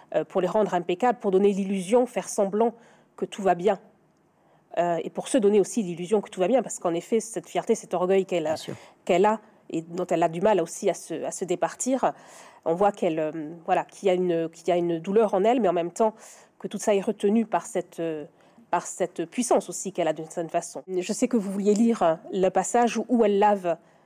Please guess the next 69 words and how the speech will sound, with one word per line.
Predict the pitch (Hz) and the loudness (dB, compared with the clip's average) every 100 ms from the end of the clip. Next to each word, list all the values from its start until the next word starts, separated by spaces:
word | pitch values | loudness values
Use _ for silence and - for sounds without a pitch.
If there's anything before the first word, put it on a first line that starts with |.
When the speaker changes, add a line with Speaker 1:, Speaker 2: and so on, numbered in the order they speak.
| _ - | _ -2
Speaker 1:
les | 185 | -2
trois | - 202 | 2 2
enfants | 196 180 208 170 | 2 2 2 2
à | |
la | 160 | 0
bassine. | 143 - | -2 -6
Speaker 2:
Oui. | 147 240 | -2 0
Speaker 1:
On | 160 | 0
est | 151 | -4
en | 160 | -4
mille | 160 | -6
neuf | - | -6
cent | 190 | -8
soixante-sept, | 180 - 247 | -6 -2 0
ils | 208 | 0
n'ont | 185 | 0
pas | 202 | 0
encore | 185 180 | 0 0
Speaker 2:
Oui. | |
Speaker 1:
de | - | 0
salle | 190 | 0
de | 175 | 2
bain, | 214 226 | 2 2
même | 156 | 0
si | - | -6
c'est | 185 175 | -10 -8
une, | 170 156 | -4 -6
Speaker 2:
Oui. | - - - 196 | -8 -20 -10 0
Speaker 1:
une | |
Speaker 2:
Non. | 185 | 0
Speaker 1:
ferme, | 147 208 196 170 | 2 2 2 2
euh, | 160 143 | -2 -4
mo-, | 185 185 - - - | -2 -2 -4 -18 0
moderne. | 190 190 214 | 2 4 4
Ils | 185 175 | 2 -2
ont | |
déjà | 170 185 | -4 -4
un | |
tracteur, | 175 185 - - 247 226 185 | -4 -8 -4 2 4 2 -2
ils | 180 | -6
ont | 180 | -4
déjà, | 180 180 180 - - - - 156 | -2 0 -2 -4 -20 -20 -6 0
euh, | 160 156 139 151 160 | 0 2 -2 -4 -2
une | 190 | 0
voiture. | 160 - 254 254 - - | 0 0 0 0 -2 0
Elle | 240 190 | 4 4
a | |
le | 175 | 2
permis, | 175 190 262 262 | 0 -2 0 -2
ce | - | -4
qui | 185 | -4
est | |
pas, | - 180 175 160 160 170 | 0 0 -2 -6 -10 -12
ce | - | -8
qui | - | -4
est | |
pas | 202 | 0
non | 196 | 0
plus | 180 208 | 0 2
négligeable | 185 185 220 196 160 - - _ | 2 2 2 2 0 -2 -14 _
en | 185 | -4
ce | - | 0
temps-là, | 196 208 | 2 2
parce | 160 - | 0 -6
que | 180 | -8
les | 165 | -6
femmes | - 190 175 160 | 0 0 0 -4
dans | 160 | -6
le, | 156 151 147 | -6 -6 -8